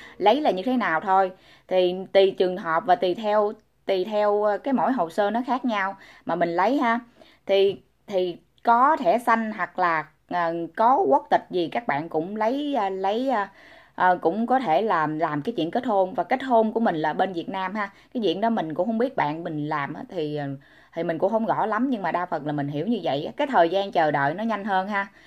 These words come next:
Cái, ủa, cái thời gian chờ đợi nó lâu hơn, thường thường là từ một năm, từ một năm cho đến một năm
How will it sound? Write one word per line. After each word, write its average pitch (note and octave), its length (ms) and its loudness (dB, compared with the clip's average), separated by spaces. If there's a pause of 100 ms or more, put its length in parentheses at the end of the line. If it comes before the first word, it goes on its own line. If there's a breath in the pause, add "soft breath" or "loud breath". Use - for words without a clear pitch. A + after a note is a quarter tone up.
(160 soft breath)
Cái, C4 160 2
ủa, G3+ 160 8
cái C#4 200 0
thời G#3 200 4
gian A3 220 2
chờ F#3+ 180 6
đợi D#3 140 4
nó G#3+ 100 -2
lâu G#3+ 220 4
hơn, G#3 280 2
thường F#3 200 0
thường F#3 180 0
là E3 80 -4
từ F3+ 240 2
một D#3+ 280 0
năm, A3 380 2 (440 soft breath)
từ F#3 140 2
một F3+ 220 0
năm G#3 380 2
cho A3 140 2
đến B3 400 6
một E3 280 2
năm A3 420 -2